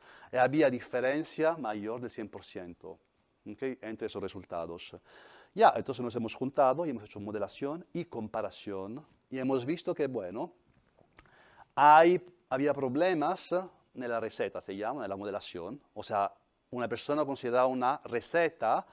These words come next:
otra, otra receta que pensábamos que, que pensábamos que era equivalente y no lo eran para nada, ¿ok? Y no solo, había problemas entre, pongamos, una solución analítica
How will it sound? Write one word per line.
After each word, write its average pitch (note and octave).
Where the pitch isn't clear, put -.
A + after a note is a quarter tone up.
otra, B2+
otra D3
receta A2
que A#2
pensábamos C#3
que, A#2
que -
pensábamos A#2+
que A2+
era A#2+
equivalente G2
y G#2+
no G2+
lo F2+
eran E2
para E2+
nada, D#2+
¿ok? G#2+
Y D3
no C#3+
solo, C#3
había B2
problemas C3+
entre, C3
pongamos, A#2
una B2
solución A#2
analítica C3+